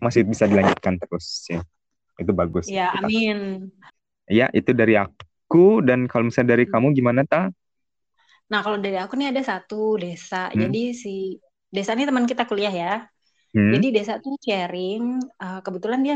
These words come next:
Speaker 2: sharingnya bentuknya audio. Jadi aku ringkas aja ya.
Speaker 1: Ya.
Speaker 2: Em, jadi desa ini cerita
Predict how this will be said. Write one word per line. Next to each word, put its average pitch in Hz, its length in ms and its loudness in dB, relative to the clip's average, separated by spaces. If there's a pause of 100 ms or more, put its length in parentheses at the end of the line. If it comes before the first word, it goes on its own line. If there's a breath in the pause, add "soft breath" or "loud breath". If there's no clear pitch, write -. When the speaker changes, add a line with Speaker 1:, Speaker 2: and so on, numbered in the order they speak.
Speaker 2:
sharingnya 214 400 -2
bentuknya 226 360 -4 (880)
audio. 196 340 0 (280)
Jadi 190 160 -2 (240)
aku 208 200 -12 (300)
ringkas 208 360 -4
aja 185 160 -2 (100)
ya. 165 60 -10 (680 soft breath)
Speaker 1:
Ya. 92 220 0 (260)
Speaker 2:
Em, 190 180 -8 (120)
jadi 196 160 0 (440)
desa 196 240 -6
ini 233 180 -4
cerita 220 200 -8